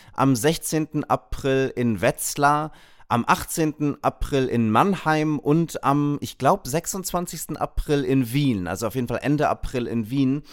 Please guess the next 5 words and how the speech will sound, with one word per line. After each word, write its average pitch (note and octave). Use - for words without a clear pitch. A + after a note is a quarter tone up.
Ähm, A#2
also A2+
wenn A#2
ihr C3
da B2